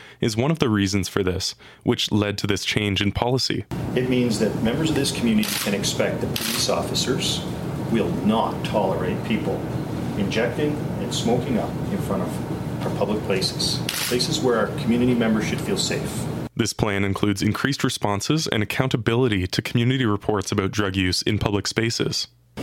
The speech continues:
Speaker 2: It also means that our officers are empowered as they're driving and patrolling in our streets,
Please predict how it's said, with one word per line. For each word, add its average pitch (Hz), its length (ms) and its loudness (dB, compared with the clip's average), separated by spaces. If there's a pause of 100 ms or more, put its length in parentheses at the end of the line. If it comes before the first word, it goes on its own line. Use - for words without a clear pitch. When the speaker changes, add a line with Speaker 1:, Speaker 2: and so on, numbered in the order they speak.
(280)
Speaker 2:
It 113 120 0
also 135 240 0
means 123 220 4
that 110 100 2
our 101 160 2
officers - 760 0
are 113 160 2
empowered 113 640 0 (280)
as 104 180 0
they're 131 180 2
driving 127 420 2
and 104 100 2
patrolling 113 420 2
in 101 80 2
our 95 100 0
streets, - 640 0